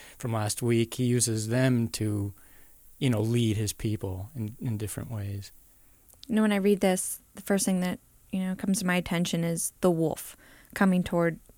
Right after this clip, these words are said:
Speaker 2: you know, this flock of sheep and scattering them and catching them. And, I mean, I know the wolf represents evil, so in my life, I think, who are the wolves or what are the wolves in my life that are pulling me away from God?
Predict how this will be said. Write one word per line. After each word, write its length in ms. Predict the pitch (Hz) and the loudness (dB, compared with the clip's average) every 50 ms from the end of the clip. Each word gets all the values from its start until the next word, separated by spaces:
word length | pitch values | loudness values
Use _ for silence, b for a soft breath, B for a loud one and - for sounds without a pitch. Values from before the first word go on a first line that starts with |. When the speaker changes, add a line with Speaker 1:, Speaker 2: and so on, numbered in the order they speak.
| _ _ _ _ _ | _ _ _ _ _
Speaker 2:
you 120 | - 180 175 | -4 -2 -2
know, 280 | 170 165 165 156 147 - | -2 -2 -2 -4 -6 -6
this 160 | - 180 - | -6 -6 -8
flock 300 | - - 185 180 180 - | -2 2 2 2 2 2
of 80 | 180 - | -2 -2
sheep 340 | - - - 175 165 - - | 0 2 2 2 2 2 0
and 260 | 156 156 160 165 B B B B B B B | -2 -2 -2 -4 B B B B B B B
scattering 560 | - - - 202 208 214 208 202 190 185 180 | -4 2 6 8 10 10 10 8 6 6 4
them 200 | 180 175 175 170 | 4 2 2 0
and 140 | 170 185 190 | 0 -2 -2
catching 380 | - - 185 190 - - 185 | 0 0 0 2 2 2 2
them. 160 | 180 170 170 | 2 2 0
And, 220 | 165 170 - - - - - _ _ _ _ - | -2 -2 -4 -4 -8 -12 -20 _ _ _ _ -4
I 60 | 180 | -4
mean, 160 | 180 175 - | -2 0 2
I 80 | 190 190 | 4 6
know 180 | 190 196 185 180 | 6 6 6 4
the 160 | 185 190 175 | 4 0 2
wolf 300 | 175 175 175 165 - 175 | 4 2 2 2 2 0
represents 420 | 175 - 185 170 - 170 165 - - | 0 2 0 0 0 -2 -4 -2 2
evil, 260 | 226 254 240 214 180 185 | 2 2 4 4 2 0
so 160 | - 185 175 | 0 0 0
in 80 | 175 | 2
my 160 | 180 185 196 190 | 2 2 2 2
life, 260 | 185 180 180 - - | 2 2 0 0 -2
I 40 | 175 | -2
think, 300 | - 175 170 170 - b b b b b b b b b b b _ - | -2 0 0 -2 -4 b b b b b b b b b b b _ 6
who 180 | - 254 262 269 | 8 8 10 10
are 80 | 240 | 8
the 100 | 185 202 | 8 6
wolves 400 | 180 170 180 185 185 175 - - | 4 4 6 4 4 4 2 0
or 160 | 180 180 175 | 2 2 0
what 260 | 170 180 185 208 214 208 | 2 4 6 8 8 8
are 60 | 202 | 8
the 140 | 180 180 175 | 6 4 2
wolves 300 | 170 175 175 180 - 180 | 2 2 0 0 -2 -2
in 60 | 175 | 0
my 140 | 170 170 170 | -2 -2 0
life 180 | 170 170 - - | -2 -2 -2 -2
that 100 | 196 - | -4 -4
are 40 | |
pulling 300 | 175 - - 185 180 175 | -2 -2 0 0 0 0
me 100 | 170 170 | 0 -2
away 200 | 170 170 170 170 | -2 -2 -2 -2
from 200 | 170 - 180 170 | -2 -2 -4 -2
God? 440 | 160 175 170 170 170 170 170 165 b | 0 2 4 4 4 4 2 -2 b